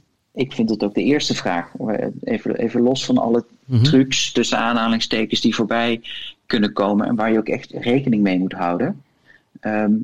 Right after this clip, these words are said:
Speaker 1: maar de eerste vraag is: waar, wat hebben wij ermee te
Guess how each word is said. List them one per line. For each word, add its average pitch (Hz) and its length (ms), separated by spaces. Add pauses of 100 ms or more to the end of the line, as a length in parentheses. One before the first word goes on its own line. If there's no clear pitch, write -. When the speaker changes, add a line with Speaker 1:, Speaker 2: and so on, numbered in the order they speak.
Speaker 1:
maar 123 160
de 110 100
eerste 160 380
vraag 101 400
is: - 440 (640)
waar, 120 680 (680)
wat 135 220
hebben 127 220
wij 127 200
ermee 120 240
te 107 200